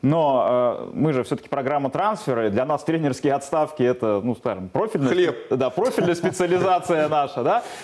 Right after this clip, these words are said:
Speaker 1: Э, поэтому Дмитрий Рябыкин — это первая тренерская отставка сезона. "Авангард" уволил, э, своего главного тренера. И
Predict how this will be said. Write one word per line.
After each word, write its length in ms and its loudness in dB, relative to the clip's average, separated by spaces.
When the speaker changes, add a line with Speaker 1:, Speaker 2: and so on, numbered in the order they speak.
Speaker 1:
Э, 260 2
поэтому 380 0
Дмитрий 380 2
Рябыкин — 520 0
это 220 -2
первая 360 2
тренерская 520 -2
отставка 760 0
сезона. 460 0
"Авангард" 540 -2
уволил, 600 0
э, 20 -4
своего 240 0
главного 520 0
тренера. 600 0
И 580 2